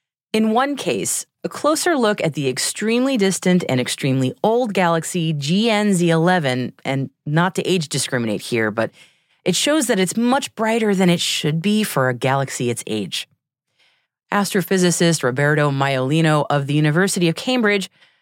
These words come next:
published a paper in Nature about G N Z eleven with a theory on why this very old galaxy is so bright.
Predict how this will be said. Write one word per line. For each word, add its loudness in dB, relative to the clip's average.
published 0
a -4
paper 0
in 0
Nature 0
about 0
G -4
N -4
Z -4
eleven 0
with -2
a -8
theory 0
on 2
why 0
this 2
very 2
old 0
galaxy -2
is 0
so 0
bright. 0